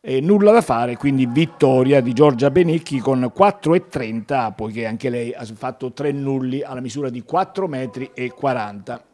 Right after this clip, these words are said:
Ed ora siamo, sempre nella giornata del sabato, ai metri quattrocento. Qui abbiamo in corsia due la Bagossi della Bracco Atletica, società milanese,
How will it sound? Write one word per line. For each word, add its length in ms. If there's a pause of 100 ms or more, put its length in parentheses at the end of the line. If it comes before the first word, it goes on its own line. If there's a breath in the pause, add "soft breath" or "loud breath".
(1400)
Ed 120
ora 160
siamo, 840
sempre 340
nella 160
giornata 360
del 200
sabato, 320
ai 80
metri 280
quattrocento. 1000
Qui 300
abbiamo 680
in 140
corsia 480
due 300
la 120
Bagossi 680
della 480
Bracco 400
Atletica, 600
società 320
milanese, 680